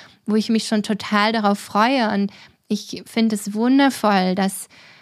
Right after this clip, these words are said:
dass in meinem Leben eine Vielfalt da ist von verschiedenen Dingen. Aber im Moment ist mein Gefühl,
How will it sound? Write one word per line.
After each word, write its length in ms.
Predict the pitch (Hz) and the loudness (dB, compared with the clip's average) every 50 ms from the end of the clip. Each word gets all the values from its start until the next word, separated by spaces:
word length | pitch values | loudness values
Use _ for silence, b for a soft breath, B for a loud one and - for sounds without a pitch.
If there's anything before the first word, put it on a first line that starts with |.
| B B B _ _ _ - | B B B _ _ _ 0
dass 240 | 220 220 214 - | 0 0 0 -2
in 220 | - - 208 208 202 | -2 -2 0 2 2
meinem 360 | 202 190 196 208 220 214 208 | 2 2 2 2 2 2 2
Leben 580 | 208 202 208 214 214 208 220 214 214 214 202 226 | 0 0 0 -2 -2 -2 -4 -4 -4 -6 -6 -4
eine 180 | 208 208 208 202 | -2 -2 -2 -2
Vielfalt 840 | 202 - - - 254 277 311 302 - - - - 196 175 180 180 180 | -4 -6 -2 0 0 2 0 0 -2 -6 -6 -4 -2 -2 -2 -4 -4
da 280 | - 175 175 175 180 190 | -4 -2 -2 0 0 -2
ist 120 | 185 - | -2 -4
von 120 | - 190 190 | -4 -6 -4
verschiedenen 680 | - - 196 - - - 214 214 208 208 214 220 214 | -2 -4 -4 -4 -4 -4 -2 -2 0 0 0 0 2
Dingen. 320 | 247 277 294 277 208 196 - | 2 2 2 2 2 0 0
Aber 220 | 190 202 190 185 - | 0 -2 -2 -2 0
im 160 | - 220 226 | 2 2 4
Moment 580 | 262 302 294 269 226 208 202 202 202 240 247 247 | 4 4 4 6 4 6 6 4 4 4 2 0
ist 160 | 208 - - | -2 -2 0
mein 260 | 208 190 196 208 214 | 0 0 2 2 0
Gefühl, 600 | 226 233 - - - 214 196 185 180 190 208 240 | 0 -2 -2 -2 0 2 2 4 4 2 2 0